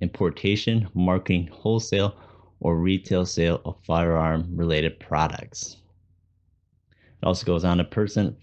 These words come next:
for-, firm, corporation, company, partnership, society, joint company, or any entity or association formed for the express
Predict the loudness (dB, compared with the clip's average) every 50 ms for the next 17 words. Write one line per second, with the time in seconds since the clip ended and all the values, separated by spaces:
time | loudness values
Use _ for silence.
0 | _ _ -2 0 2 2 2 0 -4 -8 _ 0 0 2 2 2 2 0 -2 -8
1 | -20 -20 -20 -20 -6 -2 0 0 2 2 2 2 2 2 0 2 2 0 0 2
2 | 2 0 0 0 0 0 2 2 0 0 0 0 0 0 -2 -6 -16 -20 -20 -20
3 | -20 -20 -20 -20 -20 _ _ _ _ _ _ _ _ _ _ _ -10 -6 -2 0
4 | 2 2 2 2 0 0 0 0 0 0 0 0 0 2 2 2 2 2 2 2
5 | 2 2 2 2 0 -2 -2 -2 0 2 2 2 0 -2 -4 -10 -20 _ _ -20
6 | -20 -20 _ _ _ _ _ _ _ _ _ -4 -2 -2 0 0 0 0 0 2
7 | 2 2 2 0 -2 -2 -2 0 0 2 2 2 2 0 -2 -4 -12 -20 -20 -20
8 | -20 _ _ -2 0 2 2 0 0 -2 -6 -10 _ -2 0 0 0 0 -2